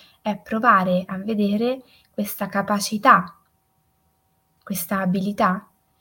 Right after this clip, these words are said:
che ognuno di noi dovrebbe coltivare quotidianamente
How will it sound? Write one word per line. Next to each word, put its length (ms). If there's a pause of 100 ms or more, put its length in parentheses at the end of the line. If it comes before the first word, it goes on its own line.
(160)
che 120
ognuno 280
di 120
noi 160
dovrebbe 480
coltivare 920
quotidianamente 1160